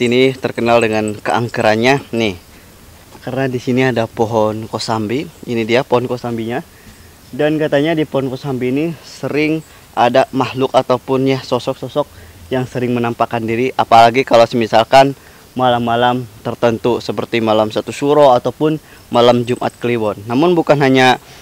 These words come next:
malam-malam tertentu aja, teman-teman. Katanya hampir setiap malam ini pasti ada. Nah, jadi saya itu dapat info dari orang yang suka ngarit. Mereka itu pulangnya kemalaman karena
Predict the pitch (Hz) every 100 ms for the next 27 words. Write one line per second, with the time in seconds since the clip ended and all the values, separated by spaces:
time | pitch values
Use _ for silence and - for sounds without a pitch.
0 | - 123 123 123 123 120 117 127 - 117
1 | 120 117 123 120 113 107 123 131 - -
2 | - 110 113 113 131 143 - - - -
3 | - 143 135 - 165 170 143 135 - 135
4 | 143 127 120 - - - - - - 127
5 | 123 143 170 156 - - - 135 - 123
6 | - 127 123 107 - - - - - -
7 | 104 104 113 135 139 139 117 135 127 -
8 | 120 113 117 - 131 117 117 - 120 120
9 | 123 120 110 110 107 - - - 113 113
10 | 110 110 117 127 139 - - - - -
11 | 120 127 131 139 143 - 123 120 120 127
12 | - 117 110 110 120 135 131 123 151